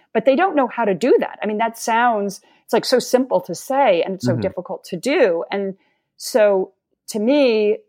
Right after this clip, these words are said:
Speaker 1: with self-hypnosis, I personally feel like when I do my self-hypnosis, I just get to be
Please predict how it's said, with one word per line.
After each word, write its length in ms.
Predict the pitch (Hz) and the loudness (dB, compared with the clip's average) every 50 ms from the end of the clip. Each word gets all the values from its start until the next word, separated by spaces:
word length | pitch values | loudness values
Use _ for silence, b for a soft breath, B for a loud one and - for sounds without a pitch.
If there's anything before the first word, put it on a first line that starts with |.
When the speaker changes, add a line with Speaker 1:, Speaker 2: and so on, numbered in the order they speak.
| _ _ _ _ _ _ | _ _ _ _ _ _
Speaker 1:
with 460 | - 180 160 170 214 247 240 247 - | -16 -12 -6 0 2 2 2 2 -2
self-hypnosis, 1120 | - - 220 180 180 - - 170 - - 233 277 339 - - 180 160 160 - - - - _ _ _ _ _ _ _ _ _ _ _ _ _ _ - | -10 -6 -4 -4 -4 -4 -6 -10 -6 0 0 0 0 0 0 -2 -2 -2 -4 -10 -16 -18 _ _ _ _ _ _ _ _ _ _ _ _ _ _ 0
I 180 | 190 220 233 240 | 2 2 2 2
personally 800 | 240 _ - - - 285 320 320 - 320 269 233 202 185 175 | 0 _ -18 -8 -4 -4 -4 -2 0 0 0 0 -2 -4 -4
feel 640 | - - - 196 180 175 170 170 170 170 170 - - | -6 -6 -4 -2 0 0 0 0 -2 -4 -4 -6 -8
like 440 | - 165 165 165 175 175 175 175 - | -10 -8 -4 -2 -2 -2 -2 -4 -4
when 200 | - 180 196 196 208 | 0 0 2 2 2
I 100 | 208 202 | 0 0
do 160 | 208 233 254 | 2 0 2
my 120 | 262 208 | 2 0
self-hypnosis, 1160 | 165 - - 185 175 - 190 - 202 208 220 226 220 - 160 117 151 170 - - - - - _ _ _ _ _ _ _ _ _ _ _ _ _ _ _ _ - | 0 0 -2 -4 -2 -4 -6 0 2 2 2 2 -2 -4 -6 -6 -6 -10 -12 -14 -14 -16 -18 _ _ _ _ _ _ _ _ _ _ _ _ _ _ _ _ 0
I 120 | 208 220 | 0 0
just 360 | 202 185 247 247 247 247 - | 2 2 2 2 2 0 -2
get 200 | - 214 202 - - | -2 -2 -2 -2 -4
to 80 | - | -10
be 540 | 170 143 - 202 202 202 208 214 208 220 226 | -10 -6 -4 -4 -2 0 0 -2 -2 -4 -6